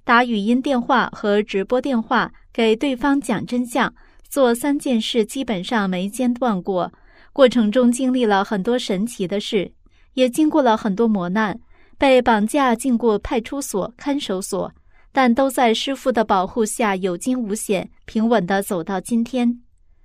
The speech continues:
在二零一四年以前，我都是和本村同修一起每天上午赶集发资料，也面对面讲真相救人，下午集体学法。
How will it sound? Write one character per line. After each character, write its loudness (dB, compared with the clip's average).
在 4
二 6
零 4
一 0
四 -2
年 2
以 -4
前， -2
我 2
都 2
是 2
和 2
本 -2
村 -2
同 -4
修 0
一 -4
起 -6
每 0
天 0
上 0
午 -2
赶 -4
集 -6
发 -2
资 -6
料， 0
也 6
面 4
对 0
面 0
讲 -4
真 0
相 0
救 -4
人， -2
下 4
午 2
集 -4
体 -8
学 -4
法。 -6